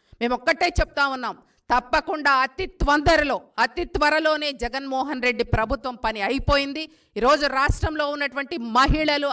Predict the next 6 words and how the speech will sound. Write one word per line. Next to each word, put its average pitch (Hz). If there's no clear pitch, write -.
అందరూ 339
కూడా 240
పెద్ద 262
ఎత్తున 311
ఈరోజు 254
ఒక 226